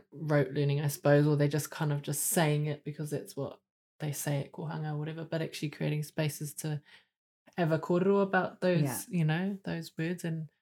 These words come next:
Speaker 1: who are you, is it, yeah, even the difference between prayer and incantation and,
Speaker 2: Yeah, yeah.
Speaker 1: um, affirmation and all that kind of stuff.
Speaker 2: Yeah, and it's, and
Speaker 1: Really
Speaker 2: also you learn
Speaker 1: beautiful.
Speaker 2: so much.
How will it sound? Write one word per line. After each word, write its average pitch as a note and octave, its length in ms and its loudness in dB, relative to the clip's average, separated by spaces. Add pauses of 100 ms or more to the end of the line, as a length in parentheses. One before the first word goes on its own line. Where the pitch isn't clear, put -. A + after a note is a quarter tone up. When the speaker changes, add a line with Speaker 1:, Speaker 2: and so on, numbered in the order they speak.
(460)
Speaker 1:
who E3+ 200 -4
are E3 80 -2
you, E3 400 -4 (420)
is D#3 160 0
it, - 180 -2 (600)
yeah, F3+ 160 10
even F3 320 8
the E3 260 2
difference E3 300 -2
between D#3 420 -4
prayer D#3 560 0
and D3 300 0
incantation D3+ 880 -6
and, D3+ 80 8
Speaker 2:
Yeah, D3+ 300 6
yeah. D3 440 4
Speaker 1:
um, C#3+ 320 -2
affirmation D3+ 720 -2
and D3+ 140 -4
all D#3+ 100 -10
that D#3 180 -14
kind D#3+ 140 -8
of D#3+ 80 -12
stuff. - 200 -14 (220)
Speaker 2:
Yeah, F#3 320 -2
and A#3+ 140 12
it's, - 100 8
and - 220 10
Speaker 1:
Really C4+ 60 12
Speaker 2:
also C#4+ 180 8
you A3+ 140 12
learn G#3 40 10 (140)
Speaker 1:
beautiful. - 20 10
Speaker 2:
so G3+ 140 10
much. F#3 320 8